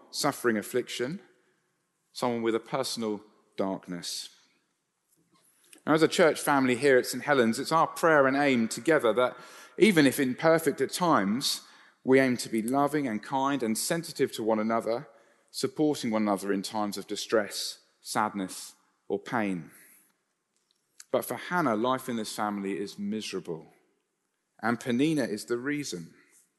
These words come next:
Perhaps because Hannah's womb was closed, Elkanah married Peninnah to continue the family line. Her name means fruitful, and she had children, but she is proud.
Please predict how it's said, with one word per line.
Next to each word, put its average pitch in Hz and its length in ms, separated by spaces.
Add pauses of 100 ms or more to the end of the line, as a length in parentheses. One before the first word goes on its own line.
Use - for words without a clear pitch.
(800)
Perhaps - 340
because 123 320
Hannah's 123 320
womb 131 180
was 113 140
closed, 139 420
Elkanah 123 440
married 139 420
Peninnah 135 400
to - 160
continue 123 420
the 113 80
family 120 380
line. 147 340 (280)
Her 135 100
name 139 400
means 123 400
fruitful, 135 680 (1120)
and 123 200
she 127 160
had 180 260
children, 87 580 (960)
but 117 120
she 120 180
is 98 140
proud. 92 520